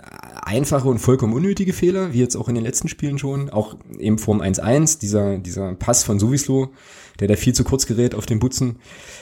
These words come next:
die, ja, weiß ich nicht, woran das so liegt, ja. Ob das jetzt ein Qualitätsthema ist oder ob das ein Konzentrationsthema ist, ob sie es denn zu gut machen wollen oder so, aber das tut uns momentan so dermaßen weh, weil wir offensichtlich auf Gegner treffen, die das sofort ausnutzen dann.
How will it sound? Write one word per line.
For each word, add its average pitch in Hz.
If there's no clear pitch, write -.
die, 107
ja, -
weiß 147
ich 143
nicht, 135
woran 123
das 120
so 117
liegt, 135
ja. 101
Ob -
das 107
jetzt -
ein 110
Qualitätsthema 151
ist 151
oder 107
ob 98
das 101
ein 104
Konzentrationsthema 139
ist, 107
ob 85
sie 110
es -
denn 101
zu 131
gut 156
machen 139
wollen 135
oder 127
so, 127
aber 101
das 98
tut 113
uns 104
momentan 110
so 127
dermaßen 131
weh, 131
weil 110
wir 104
offensichtlich 113
auf -
Gegner 113
treffen, 113
die 113
das 107
sofort 120
ausnutzen 127
dann. 123